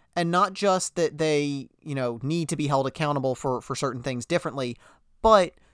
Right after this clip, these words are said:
because of that Department of Justice guideline that says that you can't indict a sitting president, they are held to a different standard than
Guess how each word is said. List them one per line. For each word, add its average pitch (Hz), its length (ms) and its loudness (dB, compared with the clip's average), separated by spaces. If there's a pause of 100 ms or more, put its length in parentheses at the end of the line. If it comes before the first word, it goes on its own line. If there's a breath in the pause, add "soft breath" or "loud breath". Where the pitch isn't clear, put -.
(120)
because 220 280 -2
of 262 100 0
that 233 160 4
Department 208 380 4
of 180 60 -2
Justice 180 300 0
guideline 156 500 8
that 127 80 -8
says 139 240 -2
that 147 80 -12
you 143 100 -8
can't 147 320 -4
indict 131 360 0
a 127 40 -6
sitting 131 280 -2
president, 165 480 -2 (920 soft breath)
they 160 320 4
are 202 200 6
held 196 320 4
to 180 100 -2
a 170 40 2
different 165 300 -2
standard 170 380 -2
than 143 220 -2